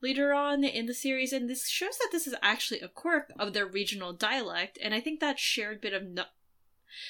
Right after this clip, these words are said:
the shared bit of language between the Free Folk and the Northerners just goes to show that they do share some of that culture, as Ygritte was trying to press into him, that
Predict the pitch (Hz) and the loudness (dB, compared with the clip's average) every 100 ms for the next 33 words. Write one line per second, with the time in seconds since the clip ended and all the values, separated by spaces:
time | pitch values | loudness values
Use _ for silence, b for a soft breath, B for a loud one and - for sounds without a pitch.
0 | B 240 - 277 247 247 233 202 196 247 | B 4 6 6 2 2 2 0 0 0
1 | 254 214 185 - 202 - 208 220 214 208 | 2 0 0 -4 -8 -6 -6 -6 -8 -6
2 | 202 202 208 196 190 196 202 196 196 220 | -8 -6 -8 -8 -8 -8 -8 -4 -2 0
3 | - 220 226 - 214 202 196 196 180 - | 0 -2 0 -2 -2 -4 -2 -2 -2 -2
4 | 214 180 - 285 339 330 - 202 190 - | -4 -4 0 2 4 2 0 0 -2 -4
5 | 185 165 - 190 180 190 190 202 175 190 | -4 -6 -6 -8 -4 -6 -4 -6 -4 -6
6 | 175 180 180 208 185 196 185 165 170 B | -6 -6 -4 -4 -6 -6 -6 -6 -6 B
7 | B B B B B 262 240 269 247 254 | B B B B B -2 -2 -2 -4 -4
8 | 220 185 180 180 | -2 -2 -2 -4